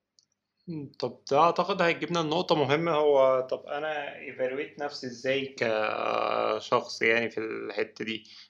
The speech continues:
لو أنا سواء كنت junior أو senior أو عموما حتى، أنا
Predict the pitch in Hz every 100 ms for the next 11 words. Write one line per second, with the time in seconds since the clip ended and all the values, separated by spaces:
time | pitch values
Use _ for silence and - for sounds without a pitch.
0 | _ - 117 117 120 117 131 127 - 120
1 | 117 120 113 123 120 120 113 107 127 123
2 | 123 127 123 - - _ - 127 117 127
3 | 156 156 156 147 - 135 123